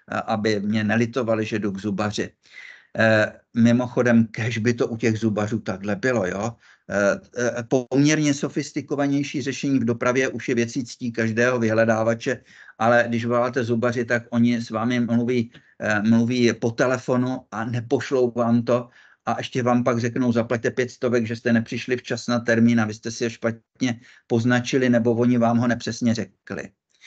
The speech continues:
Eh, tak jo, takže, eh, eh, já tu událost, aby mě nemýlila, taky smažu, eh, deletem z toho Outlooku a tím jsme trošku, eh, odbočili,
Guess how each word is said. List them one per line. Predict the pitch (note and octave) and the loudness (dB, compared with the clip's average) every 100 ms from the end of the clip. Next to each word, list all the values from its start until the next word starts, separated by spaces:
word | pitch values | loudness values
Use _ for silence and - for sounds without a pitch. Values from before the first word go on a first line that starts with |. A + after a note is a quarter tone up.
| - - - - | -20 -20 -20 -4
Eh, | G#2 G2+ G2+ | 4 4 4
tak | D3+ D3+ | 0 4
jo, | G3 C3+ G2 G#2+ | 4 4 2 -2
takže, | C3 B2 C3 | -4 -4 0
eh, | D#3 C#3 C3 A2+ | 2 2 0 -2
eh, | G2+ F#2+ E2+ F#2 E2+ - F#2+ | 0 -2 -2 -4 -6 -8 -8
já | G2 G2+ C3 D3 | -6 -2 0 0
tu | D#3 F#3 | 2 0
událost, | D3 D3+ D3 D3+ - | 2 0 0 -4 -4
aby | C3+ C#3+ | -2 0
mě | C#3+ C#3 A#2 | 2 2 2
nemýlila, | A2+ C3 B2+ A#2+ B2+ | 0 0 -2 -4 -6
taky | C3 A#2 G2 | -6 -8 -10
smažu, | F#2+ - G2 F#2+ G#2 A2 C#3+ A3+ A3+ _ _ _ _ _ _ _ _ _ _ _ _ _ _ - | -10 -6 -4 -2 -2 -2 -2 -4 -8 _ _ _ _ _ _ _ _ _ _ _ _ _ _ -6
eh, | G2+ F#2+ F#2 F#2 - _ _ _ _ _ _ _ _ | -2 -2 -2 -6 -14 _ _ _ _ _ _ _ _
deletem | - A#2 A#2 A#2+ C3 C3+ E3+ | -4 -2 0 0 2 2 2
z | - | -4
toho | C3 B2 A#2+ A2 | -6 -2 0 0
Outlooku | A2 A2 A#2+ A#2 D3+ D#3 - - - | -2 -2 -6 -2 -4 -4 -14 -20 -2
a | B2 | -2
tím | B2 E3 F3 | 0 0 0
jsme | F#3 F#3 E3+ - | 2 2 2 -2
trošku, | D3+ D#3 - - E3 E3 _ _ - | -2 -2 -8 0 0 0 _ _ -4
eh, | A2 A2+ | -2 -2
odbočili, | C3+ C3 C3+ D3+ D3 D#3+ C#3+ C#3+ C#3+ | -2 -4 -2 -2 -2 0 2 2 -2